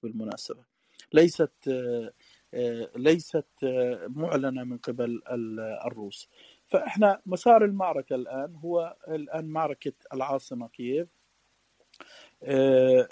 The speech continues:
الواضح بأنه روسيا ستسيطر على كييف عاجلا أم آجلا، يعني المسألة مسألة وقت.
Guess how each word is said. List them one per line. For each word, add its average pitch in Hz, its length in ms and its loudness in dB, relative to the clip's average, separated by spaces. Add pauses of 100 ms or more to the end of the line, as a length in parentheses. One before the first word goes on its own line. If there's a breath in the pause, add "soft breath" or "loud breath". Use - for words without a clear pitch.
الواضح 147 580 4
بأنه 135 480 -8
روسيا 139 340 -6
ستسيطر 143 680 -2
على 131 200 -4
كييف 139 400 -4 (380)
عاجلا 143 440 0 (160)
أم 120 140 -8
آجلا، 131 380 -4
يعني 120 340 -8
المسألة 120 460 -6
مسألة 120 480 -10
وقت. - 340 -14